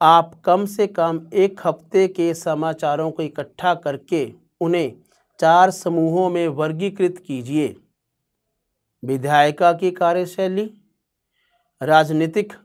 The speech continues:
कार्यपालिका की कार्यशैली, नौकरशाही की कार्यशैली, न्यायपालिका की कार्यशैली।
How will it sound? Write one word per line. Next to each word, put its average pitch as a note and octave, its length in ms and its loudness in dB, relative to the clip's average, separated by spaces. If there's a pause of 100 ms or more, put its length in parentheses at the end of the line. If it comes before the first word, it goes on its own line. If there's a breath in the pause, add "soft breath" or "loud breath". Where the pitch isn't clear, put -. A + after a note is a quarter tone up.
(100)
कार्यपालिका D#3 840 0
की F#3 160 -2
कार्यशैली, F#3 760 0 (840)
नौकरशाही E3 920 0
की G3 180 -6
कार्यशैली, F#3+ 800 0 (600)
न्यायपालिका E3+ 1080 0
की E3+ 180 -4
कार्यशैली। C3+ 800 -6